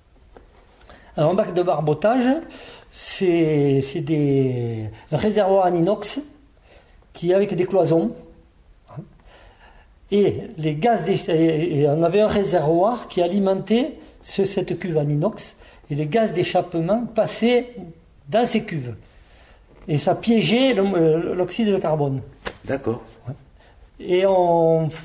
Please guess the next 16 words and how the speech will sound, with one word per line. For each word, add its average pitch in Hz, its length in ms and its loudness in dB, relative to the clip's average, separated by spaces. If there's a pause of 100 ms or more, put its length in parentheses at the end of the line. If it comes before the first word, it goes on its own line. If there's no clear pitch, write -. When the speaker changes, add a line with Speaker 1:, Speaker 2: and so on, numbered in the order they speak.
(380)
Speaker 1:
on 165 300 -4
n'avait 175 240 0
que - 180 -2
des 208 340 2
engins 185 540 0 (880)
avec 170 320 -2
des 170 100 0
moteurs 175 420 -2
Deutz, 160 520 -4 (100)
refroidissement 160 680 -4
par 139 240 -2
air, - 380 -12 (720)
dans 143 140 -2
les 151 120 -2
mines, 131 240 -2
oui. 123 160 -10